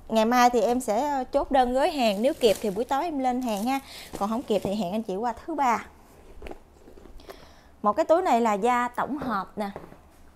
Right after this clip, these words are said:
Khúc sau em còn những cái hàng, ờ, khăn đồ nhiều lắm nè anh chị. Một cái da tổng hợp, vài cái mã túi ở đầu video trước ha.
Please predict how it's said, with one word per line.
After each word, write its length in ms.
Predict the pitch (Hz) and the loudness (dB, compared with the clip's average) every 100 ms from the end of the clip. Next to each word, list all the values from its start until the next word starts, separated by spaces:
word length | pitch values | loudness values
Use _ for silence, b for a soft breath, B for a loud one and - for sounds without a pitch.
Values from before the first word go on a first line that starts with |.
| - | -8
Khúc 100 | 320 339 | -6 4
sau 200 | 285 240 | 6 6
em 100 | 233 | 4
còn 200 | 208 190 | 0 -2
những 120 | 220 | -4
cái 140 | 302 | -4
hàng, 280 | 262 226 190 | -2 -2 -2
ờ, 240 | 190 180 180 | -4 -6 -6
khăn 460 | - 269 262 254 233 | -4 -2 0 0 0
đồ 160 | 196 | 0
nhiều 300 | 190 190 185 | 0 -2 -2
lắm 180 | 196 330 | -4 -4
nè 60 | 269 | -6
anh 120 | 190 | -6
chị. 140 | 226 190 B B B B B - | -6 -8 B B B B B -6
Một 140 | 208 | -4
cái 160 | 240 302 | 0 2
da 140 | 277 | 2
tổng 240 | 247 - 262 | 0 -4 -4
hợp, 280 | 254 190 - - - - - | -2 -2 -4 -12 -20 -20 -14
vài 260 | 214 208 196 | -4 0 0
cái 140 | 247 | 0
mã 120 | 247 | -4
túi 340 | - 262 302 359 | -4 -4 -4 -6
ở 80 | 226 | -4
đầu 180 | 226 | -4
video 340 | 190 220 233 233 | -4 -2 -2 -2
trước 240 | 254 330 | -4 -8
ha. 100 | 311 | -8